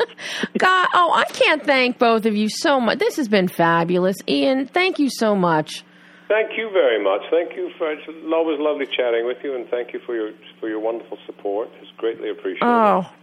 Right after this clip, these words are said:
Speaker 1: always. And I know that based on the number of impressions and retweets and repostings and everything about you being on today's show, I know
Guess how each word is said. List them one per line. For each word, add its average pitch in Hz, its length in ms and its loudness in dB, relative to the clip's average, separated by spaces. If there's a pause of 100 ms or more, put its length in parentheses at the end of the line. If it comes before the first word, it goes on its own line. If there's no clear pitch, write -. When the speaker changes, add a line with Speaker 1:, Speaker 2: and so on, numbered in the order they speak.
(140)
Speaker 1:
always. 220 600 2
And 208 140 2
I 208 120 2
know 214 360 4
that 190 340 0 (460)
based 254 360 2
on 226 120 2
the 220 80 2
number 214 460 2
of 185 100 0
impressions 208 640 0
and 185 140 0
retweets 214 580 -2
and 180 360 -2
repostings 214 800 -2
and 190 100 0
everything 196 440 0
about 190 240 0
you 196 60 -2
being 202 260 0
on 190 160 0
today's 190 340 0
show, 190 380 0
I 180 100 2
know 185 300 0